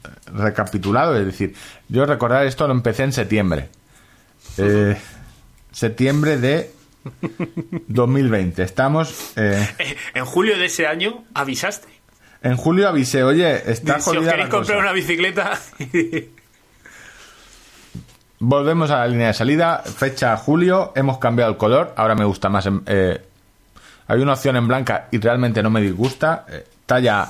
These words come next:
Speaker 1: eh, la, mi nueva talla, talla M.
Speaker 2: Chiquitita.
Speaker 1: Eh, precio, eh,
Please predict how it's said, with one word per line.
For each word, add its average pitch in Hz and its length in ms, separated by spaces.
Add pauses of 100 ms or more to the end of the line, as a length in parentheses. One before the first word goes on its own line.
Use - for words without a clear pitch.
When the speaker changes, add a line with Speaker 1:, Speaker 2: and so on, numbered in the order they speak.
(140)
Speaker 1:
eh, 90 360 (180)
la, 98 140
mi 101 120
nueva 107 300
talla, 131 400 (420)
talla 110 320
M. 131 100
Speaker 2:
Chiquitita. 151 480 (500)
Speaker 1:
Eh, 113 120
precio, 135 600
eh, 92 480